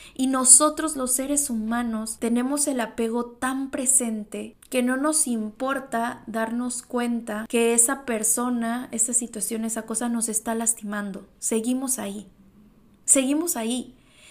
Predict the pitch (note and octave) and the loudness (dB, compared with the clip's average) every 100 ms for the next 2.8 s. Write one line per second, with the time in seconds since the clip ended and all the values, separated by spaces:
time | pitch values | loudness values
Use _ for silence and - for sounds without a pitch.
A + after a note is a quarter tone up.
0 | - C4+ C#4 - C#4 C4+ C4 C4+ C#4+ D#4+ | 0 6 8 8 4 0 0 0 2 2
1 | D4+ C4 B3+ A#3+ A#3 G#3+ G#3+ A#3 B3+ C4 | 2 0 -2 -2 -2 0 0 0 0 -2
2 | B3 A3 G#3 G3+ - A3+ B3 | -4 -6 -6 -4 -2 -2 -4